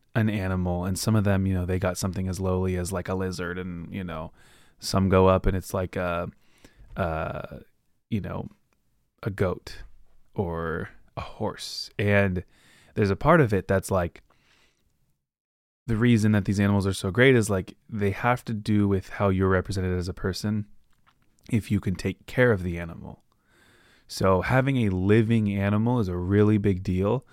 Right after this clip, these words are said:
because also a lot of the animals are pretty much extinct. Like, you find out later that, yeah, owls don't exist, but it's, like, kind of a, a big thing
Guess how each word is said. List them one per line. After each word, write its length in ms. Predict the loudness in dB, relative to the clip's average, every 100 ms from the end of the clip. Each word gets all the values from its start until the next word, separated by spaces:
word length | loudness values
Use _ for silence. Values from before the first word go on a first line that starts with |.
| -20 -20 _ _ -6
because 280 | 0 2
also 240 | 4 4 2
a 40 |
lot 160 | 0 0
of 40 |
the 60 | 0
animals 400 | 0 0 -2 -4
are 240 | -2 -2 -2
pretty 200 | -2 -2
much 140 | -2
extinct. 540 | -4 -4 -4 -6 -8 -6
Like, 240 | -6 -4
you 140 | -4 -2
find 220 | 0 2
out 120 | 0
later 220 | 0 2
that, 140 | 0 -2
yeah, 180 | -2 -2
owls 380 | 0 2 2 2
don't 160 | 0 -2
exist, 400 | -2 -4 -6 -6
but 80 | -8
it's, 140 | -4
like, 120 | -6
kind 180 | -2 -4
of 60 | -4
a, 280 | -6 -8
a 40 | -6
big 260 | -4 -6
thing 380 | -8 -10 -8 -10